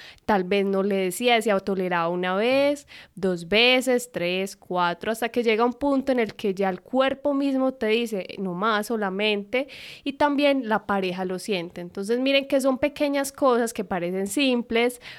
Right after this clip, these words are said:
básicas del día a día, pero que al final están mostrando que detrás hay algo más, y todo lleva a, en este caso, me llevó a mí a ver que había una herida y que esa herida de la infancia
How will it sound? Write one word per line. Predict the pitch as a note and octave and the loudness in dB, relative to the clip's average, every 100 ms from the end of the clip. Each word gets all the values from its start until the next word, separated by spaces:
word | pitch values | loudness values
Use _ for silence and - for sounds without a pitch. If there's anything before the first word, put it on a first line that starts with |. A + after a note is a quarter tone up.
| - - | -20 -10
básicas | F3 G#3 G3+ A3 A3+ B3 A3+ | 2 4 4 0 -2 0 2
del | A#3 A#3 | 0 2
día | A#3+ A#3 | 2 2
a | |
día, | A#3 A3+ A3 | 2 2 0
pero | G3+ F#3 F#3 | 0 -2 -4
que | F#3+ | -6
al | F3 | -4
final | F#3+ F3+ A3 B3+ | -4 2 2 4
están | B3 - F#3+ | 0 -2 -4
mostrando | F3+ F#3+ - G#3 G3+ G3+ | -4 -6 -4 -2 -2 -4
que | - F#3 | -4 -4
detrás | E3+ - F#3+ F3+ F#3 - | -4 -2 0 2 0 -4
hay | F#3+ G3 F3+ | -2 -2 -2
algo | F3 F#3+ | -4 -6
más, | F#3 D3 E3+ - | -6 -8 -12 -10
y | F3+ - - | -10 -10 0
todo | G#3+ G#3+ A#3 | 4 6 4
lleva | A3+ A#3+ G#3+ G#3+ A#3 - - - _ - | 4 2 4 2 -2 -10 -20 -20 _ -2
a, | F#3 F#3 | 0 0
en | A3 F#3 | -2 -4
este | F3 G3+ G3+ | -6 -10 -4
caso, | A#3 G3+ G#3 | 0 0 0
me | G3 | -4
llevó | F#3 F3+ F3 | -4 -4 -4
a | F#3+ | -4
mí | A#3 A3 | -2 0
a | G3+ | 0
ver | F#3+ F3+ - | -2 -4 -8
que | G3 | -2
había | F#3 F#3+ G3+ | -2 0 0
una | G#3 A#3+ | 2 0
herida | C4 A#3 G3 F3+ G3 | 2 2 2 2 -2
y | G3 | -8
que | G#3 F3+ | -8 -8
esa | G3 | -8
herida | G3+ A#3+ A#3 A#3+ | -6 0 2 2
de | |
la | B3 | 0
infancia | B3 A#3+ C4 A#3+ A3+ A#3+ A#3 A3+ | -2 -2 0 0 -2 -2 -2 -4